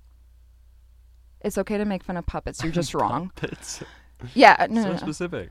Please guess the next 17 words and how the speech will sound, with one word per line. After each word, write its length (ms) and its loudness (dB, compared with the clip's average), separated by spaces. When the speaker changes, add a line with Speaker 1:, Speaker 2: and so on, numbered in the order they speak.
Speaker 2:
Yeah. 200 -6
Speaker 1:
Yeah, 200 2
no, 120 6
no, 280 6
no. 60 -2
Like, 220 0
prop 240 6
comedy 340 0
is 240 -6
the 160 0
superior 480 0
form 200 -2
of 80 -4
comedy. 480 -4
All 160 4
musical 400 -2
comedians 640 -4